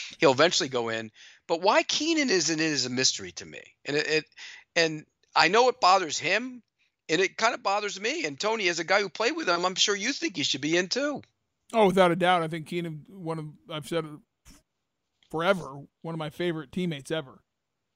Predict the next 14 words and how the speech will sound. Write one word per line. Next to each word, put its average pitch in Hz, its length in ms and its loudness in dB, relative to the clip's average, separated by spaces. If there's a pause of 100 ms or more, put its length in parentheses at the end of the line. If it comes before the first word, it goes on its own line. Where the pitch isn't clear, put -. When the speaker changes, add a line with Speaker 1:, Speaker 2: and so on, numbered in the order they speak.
(180)
Speaker 2:
No 190 140 4
one 196 140 6
loved 180 200 8
football. 160 460 0
No 156 100 -4
one 151 100 -6
practiced 160 440 -6
harder. 156 280 -2
No 151 80 -8
one 143 140 -8
played 151 300 -4
harder. 147 340 -4
And, 147 160 -10
and 147 280 -12